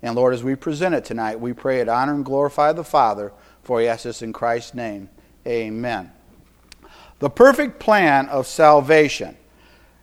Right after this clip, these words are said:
God made a perfect plan. God has a reason for this plan to be perfect. The setting, the virgin birth. Turn over to Luke chapter one,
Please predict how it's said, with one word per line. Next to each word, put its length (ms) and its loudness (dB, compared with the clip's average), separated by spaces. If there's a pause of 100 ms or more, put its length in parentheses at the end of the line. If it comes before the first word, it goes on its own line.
God 340 6
made 280 2
a 40 -2
perfect 440 0
plan. 440 0 (360)
God 260 8
has 240 4
a 80 2
reason 460 2
for 160 -2
this 180 -4
plan 380 0
to 80 -4
be 160 -4
perfect. 680 -2 (1040)
The 140 -2
setting, 560 4 (340)
the 140 6
virgin 500 4
birth. 340 4
Turn 200 4
over 180 6
to 60 4
Luke 340 4
chapter 380 2
one, 420 4